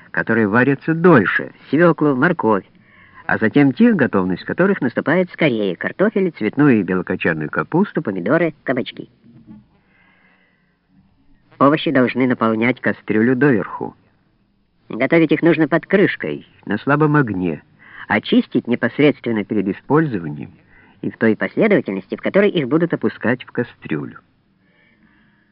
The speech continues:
Многие диетические блюда может есть вся семья, например, молочные, овощные, протертые фруктовые, мясные, рыбные супы,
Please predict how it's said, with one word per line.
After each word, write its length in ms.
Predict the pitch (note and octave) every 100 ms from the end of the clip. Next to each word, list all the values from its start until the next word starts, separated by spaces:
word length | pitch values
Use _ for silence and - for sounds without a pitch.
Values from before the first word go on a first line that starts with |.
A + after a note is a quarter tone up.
| _ _ _ _ _ _ _ _ _
Многие 500 | - C3 E3+ D#3+ D3+
диетические 720 | B2+ A#2+ A2+ D3+ C#3 B2 B2 G2
блюда 400 | B2 C3+ C3+ B2 - _ _ -
может 300 | B2 A#2 A#2+
есть 360 | B2+ - - -
вся 160 | G#2+
семья, 400 | - A#2+ B2+ B2 D#2
например, 460 | D#2 - F#2+ F2 E2+
молочные, 720 | B2 A#2 G#2 - F#2 F#2 G2+
овощные, 520 | G#2 - A#2+ C#3+ C3
протертые 480 | A#2+ A#2 E3 - B2
фруктовые, 640 | - - C#3 C#3 C3 A#2 - - _ _ -
мясные, 720 | C#3 D3+ A2+ B2 B2 A2+ G#2
рыбные 420 | G#2+ C3+ G#2+ F#2+
супы, 400 | - G2 B2 B2+